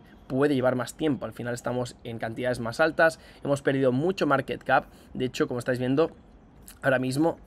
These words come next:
esto sería el market cap de, del mercado cripto en total. Y ahora mismo, pues, todo el mundo se está fijando,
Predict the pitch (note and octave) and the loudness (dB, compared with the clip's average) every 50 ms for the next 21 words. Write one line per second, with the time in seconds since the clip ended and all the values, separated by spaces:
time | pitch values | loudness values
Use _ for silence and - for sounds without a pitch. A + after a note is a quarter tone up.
0 | - - - - E3 D#3+ - D3+ B2+ - B2+ B2+ B2 - - A#2+ A#2+ A#2 A#2+ C3 | -20 -20 -10 -4 -4 -4 -2 -4 -6 -6 -4 -4 -4 -4 -6 -8 -10 -6 -4 -2
1 | C3 B2+ B2+ - A#2 - - B2 A#2 - - - A#2+ A#2+ A#2+ A#2 A#2 A#2 A2+ A2+ | -2 -2 -2 -4 -6 -2 -2 -2 -2 -2 -8 -12 -10 -10 -10 -10 -10 -10 -10 -12
2 | - - C3+ C3 B2 A#2+ A#2+ A#2 A#2+ B2 - A#2+ A#2+ A#2+ - C3+ B2 - - C3 | -12 -12 -10 -8 -8 -6 -6 -6 -8 -4 -4 -2 -2 -2 -4 -4 -6 -4 -6 -6
3 | - C#3 D3 C#3+ B2+ A#2+ - A#2+ B2+ D#3 G2 - - - - - - - - E3 | -4 -4 -6 -4 -4 -4 -2 -2 -2 -4 -4 -10 -16 -20 -20 -20 -20 -6 2 4
4 | E3 F3 F#3+ F#3+ F#3+ E3+ F#3+ G3+ - E3+ D#3 C#3+ C#3 C3+ C3 - - - - - | 6 6 6 6 4 2 0 -2 0 2 4 4 4 4 2 -2 -6 -8 -10 -14
5 | - - - - D#3 E3+ F#3 G3 F#3+ F3+ C3 C3 - - C3 - D#3+ D3+ - D#3+ | -18 -14 -6 0 0 2 2 2 -2 -2 -4 -4 -4 -4 -4 -4 -2 2 4 4
6 | D#3+ D3 C#3 - - | 4 4 0 -2 -6